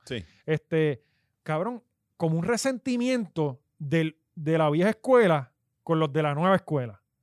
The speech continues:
Speaker 2: ¿No has visto eso últimamente en las entrevistas?
Speaker 1: Sí, cabrón, porque, pe-, pero es que estos fueron los que abrieron el espacio para estos chamacos y no es, y
Speaker 2: Déjalo ahí,
Speaker 1: ahora
Speaker 2: me
Speaker 1: yo
Speaker 2: contestas luego de la pausa.
Speaker 1: Ok.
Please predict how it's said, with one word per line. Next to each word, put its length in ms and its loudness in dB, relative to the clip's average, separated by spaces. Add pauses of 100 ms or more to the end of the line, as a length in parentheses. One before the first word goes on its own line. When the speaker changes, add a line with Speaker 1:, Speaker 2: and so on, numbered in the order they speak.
(200)
Speaker 2:
¿No 120 -4
has 60 -6
visto 380 -2
eso 180 0
últimamente 540 -4
en 80 -4
las 80 0
entrevistas? 580 -2
Speaker 1:
Sí, 280 -8
cabrón, 300 -4
porque, 260 -6
pe-, 260 -10
pero 140 -8
es 80 -12
que 560 -8
estos 260 -14
fueron 240 -14
los 140 -12
que 100 -10
abrieron 340 -2
el 60 -6
espacio 460 -6
para 80 -4
estos 180 -10
chamacos 540 -10
y 80 -10
no 60 -12
es, 60 -16
y 500 -20
Speaker 2:
Déjalo 260 4
ahí, 100 6
Speaker 1:
ahora 140 4
Speaker 2:
me 80 0
Speaker 1:
yo 40 4
Speaker 2:
contestas 360 0
luego 200 0
de 60 2
la 140 2
pausa. 260 -2
Speaker 1:
Ok. 40 -6